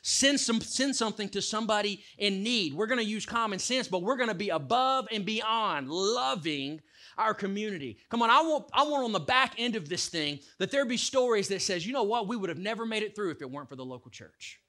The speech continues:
We would have never seen anything good happen if it weren't for Cultivate Church, if it weren't for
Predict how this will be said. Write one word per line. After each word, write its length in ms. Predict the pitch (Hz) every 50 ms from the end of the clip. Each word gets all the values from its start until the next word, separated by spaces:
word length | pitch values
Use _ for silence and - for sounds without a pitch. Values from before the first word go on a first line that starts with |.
| _ _ - - - -
We 120 | - 269
would 120 | 285 254 226
have 100 | 202 160
never 380 | 202 226 277 320 349 339 349
seen 300 | 330 - - 320 311 294
anything 400 | 277 285 277 269 269 269 269 262
good 180 | 220 233 247 240
happen 380 | 214 202 233 214 202 - 185 170
if 140 | 160 - 196
it 80 | 196
weren't 260 | 185 226 247 254 240 - -
for 400 | 254 240 214 170 143 117 104 - _ _ _ _ -
Cultivate 480 | - 208 208 214 214 196 185 185 165 -
Church, 300 | - 190 160 135 - 175
if 100 | 156 190
it 100 | 226 214
weren't 220 | 240 269 269 226
for 420 | - - 254 254 226 190 160 -